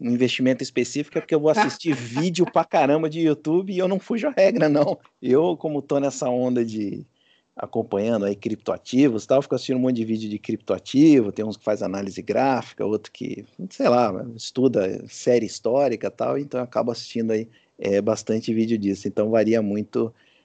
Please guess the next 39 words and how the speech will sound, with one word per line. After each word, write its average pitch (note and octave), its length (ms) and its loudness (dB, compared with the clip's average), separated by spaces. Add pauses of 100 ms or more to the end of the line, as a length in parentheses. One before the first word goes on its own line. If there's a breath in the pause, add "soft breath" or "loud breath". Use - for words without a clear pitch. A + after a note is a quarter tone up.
(140)
é, G2+ 200 0
em G#2+ 100 0
função G#2 580 -2
do G#2 120 -2
que, G#2+ 360 0
do, - 220 -4
do A#2 220 -2
que B2 100 4
eu A2+ 60 8
tô A#2 180 4
de A#2 160 4
olho, A2 480 6 (320)
é, G2+ 580 2
naquele G#2 480 -2
momento. A2+ 520 0 (300 soft breath)
Inclusive C#3+ 760 6
o, F#3 380 2
o F#3 60 -2
tal C3+ 320 2
do, D#3 260 -6
do, D3+ 280 -8
do C3 140 -4
Leandro A#2+ 280 0
Cabral A2+ 400 2
do, A#2+ 140 -6
do A2+ 120 -10
Quinhentas G#2 420 -8
Pratas G#2 500 -6
lá, A2 180 -2
que, F#2 240 -12
que, - 260 -12
que - 100 -14
eu F#2 40 -6
acabei F#2 280 -4
assistindo G2 440 -6
esse F#2+ 180 -4
vídeo G2 320 -2
que - 60 -20
tá, F2 280 -8